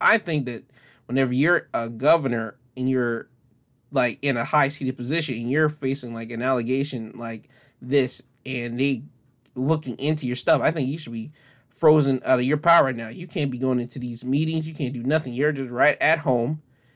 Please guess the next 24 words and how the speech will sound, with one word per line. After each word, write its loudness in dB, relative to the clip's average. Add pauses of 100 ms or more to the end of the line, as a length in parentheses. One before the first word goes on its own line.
(160)
sitting 0
at -2
home, 0
dealing 2
with 0
your -2
lawyers 2
right -6
now -6
because -6
your 2
life -2 (380)
is -4
being 0 (240)
turned 4
upside -2
down 0
because -4
of -6
something 0
that -8
you -6
allegedly 0
did. -12